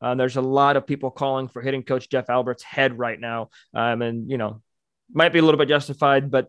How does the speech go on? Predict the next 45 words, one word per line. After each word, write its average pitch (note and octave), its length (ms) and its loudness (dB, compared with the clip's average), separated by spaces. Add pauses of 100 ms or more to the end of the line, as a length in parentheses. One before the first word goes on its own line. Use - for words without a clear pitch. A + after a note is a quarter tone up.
(120)
at D#3 100 0
the D#3+ 100 2
end F3+ 100 2
of D3+ 60 -6
the C#3+ 100 2
day, C#3 260 0
it's B2+ 160 -4
just C#3+ 320 -6 (600)
the C#3+ 100 -6
perfect G3+ 420 -2
storm D3+ 440 0
of B2+ 100 -6
negativity C#3 640 -4
for C3 80 -12
Saint B2+ 260 -10
Louis, C#3 380 -2
where B2+ 320 -2 (280)
you've C#3 120 -2
got C#3 220 -4
guys D3 260 2
underperforming C3+ 800 -4 (260)
and D3+ 240 0
you've C3+ 80 0
got C#3 240 0
injuries B2+ 720 -6 (520)
at C3+ 100 0
the C3+ 60 0
same C#3+ 340 4
time C#3 440 2 (120)
to C3 220 2
areas D3 360 6
of B2 60 -8
the B2+ 60 -6
team D3+ 360 -2
that C3 160 0
we, C#3 100 -2
we C#3+ 160 -4
thought F3 320 -2
would D3+ 140 -4
be C#3 320 -4 (340)
bona D3+ 220 0
fide, C#3 440 -2 (300)
able D3 220 0
to, C3+ 240 -6
to A#2+ 280 -14